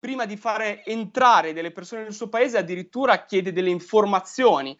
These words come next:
cioè che cosa viene a fare nel mio paese. Entri se hai un posto di lavoro, fa un sacco di controlli, e il Canada addirittura, per esempio, prende tot persone all'anno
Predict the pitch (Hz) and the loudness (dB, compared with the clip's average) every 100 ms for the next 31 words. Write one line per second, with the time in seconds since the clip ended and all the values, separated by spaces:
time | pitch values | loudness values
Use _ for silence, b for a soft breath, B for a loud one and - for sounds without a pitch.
0 | _ - 190 185 240 233 233 220 262 202 | _ -12 -8 0 2 4 2 4 4 4
1 | 165 156 156 147 139 131 131 - _ _ | 2 -2 -2 -2 -2 -6 -12 -16 _ _
2 | _ _ - 254 285 254 220 175 - 190 | _ _ 0 4 4 2 -2 -2 4 4
3 | - - 202 196 202 214 214 190 185 185 | 4 4 4 4 0 0 0 -6 -2 2
4 | 233 160 - 170 165 208 214 185 - 180 | 4 2 0 -4 0 -2 0 -6 -4 -6
5 | 180 226 156 156 - _ 339 311 254 269 | 0 4 4 2 -4 _ -6 4 4 4
6 | 190 180 202 262 208 208 208 220 202 180 | 0 -2 -6 -6 -2 -2 -2 -6 -4 -6
7 | 196 214 226 214 208 233 - 254 240 - | -6 -8 0 0 0 -6 2 4 4 -2
8 | - 202 - - 190 190 175 151 170 185 | -6 -4 -4 0 2 2 2 2 4 4
9 | 135 127 127 | 2 -8 -12